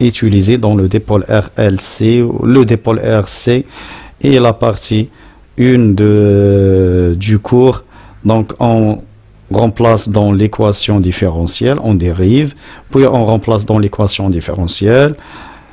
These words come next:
on obtient cette expression, on factorise par A l'exponentielle moins T sur taux, donc une valeur, une grandeur variable fois une constante égale zéro, ni vérifie que s-, si cette constante égale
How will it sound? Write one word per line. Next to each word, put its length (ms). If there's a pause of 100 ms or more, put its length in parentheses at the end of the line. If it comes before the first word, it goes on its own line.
(360)
on 160
obtient 400
cette 280
expression, 840 (320)
on 100
factorise 600
par 320
A 140
l'exponentielle 760
moins 180
T 200
sur 280
taux, 300 (640)
donc 260
une 220
valeur, 480
une 140
grandeur 420
variable 720
fois 440 (160)
une 140
constante 540
égale 280
zéro, 480 (600)
ni 200
vérifie 500
que 180
s-, 320
si 300
cette 280
constante 480
égale 380